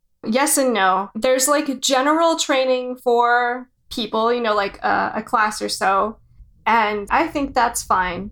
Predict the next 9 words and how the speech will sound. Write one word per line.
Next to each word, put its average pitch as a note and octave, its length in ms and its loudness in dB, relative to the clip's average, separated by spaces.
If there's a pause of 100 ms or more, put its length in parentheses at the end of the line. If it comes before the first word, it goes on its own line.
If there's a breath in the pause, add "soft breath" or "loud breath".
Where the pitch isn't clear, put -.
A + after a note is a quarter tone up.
But A3 120 -2
taking C4 380 -4
on C4 160 2
an B3 100 0
individual A3 1000 0
like - 340 -2
Katz - 640 0
and F#3 380 -4
personally G#3 880 -2